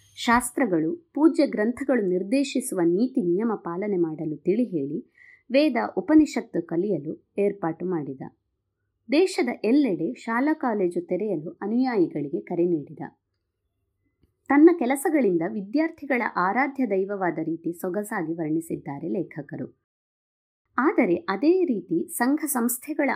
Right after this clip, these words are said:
ಅಸ್ತಿತ್ವಕ್ಕೂ ಧಕ್ಕೆ ಬಂದಾಗ ಆದ ಸತ್ವ ಪರಿ-, ಪರೀಕ್ಷೆಗೆ, ಸಂಸ್ಥೆಯ ಪರಿ-, ಪ್ರಕ್ರಿಯೆ ಎಲ್ಲವೂ ಕಥೆಯನ್ನು ಮುಂದುವರಿಸಿಕೊಂಡು ಹೋಗುತ್ತದೆ.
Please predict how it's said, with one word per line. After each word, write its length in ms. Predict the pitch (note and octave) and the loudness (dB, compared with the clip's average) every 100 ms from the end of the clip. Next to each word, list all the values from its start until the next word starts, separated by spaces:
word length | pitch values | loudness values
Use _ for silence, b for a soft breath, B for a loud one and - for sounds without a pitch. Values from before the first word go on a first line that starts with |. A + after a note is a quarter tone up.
| - | -4
ಅಸ್ತಿತ್ವಕ್ಕೂ 720 | F3+ - D#4 D#4 E4+ E4+ D4 | -8 -2 -2 0 -2 0 -4
ಧಕ್ಕೆ 320 | F3 F3 - | -4 -6 -4
ಬಂದಾಗ 580 | F3 G3 D3+ D3+ C#3 C3+ E3+ - b b b b b | -2 -2 -2 -6 -10 -10 -10 -10 b b b b b
ಆದ 220 | C4 C4+ A3+ | 2 2 -2
ಸತ್ವ 400 | - - - D#4+ | -4 -6 -2 0
ಪರಿ-, 440 | G#3 G3 G3+ - | 0 -2 -4 -4
ಪರೀಕ್ಷೆಗೆ, 720 | G3 G#3+ G#3+ - C#3+ E3 D#4+ - | -2 -2 -2 -6 -4 -6 -6 -2
ಸಂಸ್ಥೆಯ 580 | C4+ D#4+ - - D#4 | 6 6 6 0 0
ಪರಿ-, 360 | A#3+ G3 F#3+ - - _ _ _ | 0 -2 -2 -4 -14 _ _ _
ಪ್ರಕ್ರಿಯೆ 500 | A#3+ A3+ - A#3 F3 | 0 0 0 0 0
ಎಲ್ಲವೂ 560 | - - G#3+ A#3+ F3 F#3+ | -2 -4 -2 2 2 0
ಕಥೆಯನ್ನು 500 | A3+ G#3+ A3+ F#3+ G3 | -4 -4 -2 -2 -2
ಮುಂದುವರಿಸಿಕೊಂಡು 800 | G#3 G3 A3 F3 - - D#3 F#3 | -4 -4 -2 -4 -6 -8 -6 -4
ಹೋಗುತ್ತದೆ. 520 | A3+ F3 - C#3 | -4 -6 -8 -12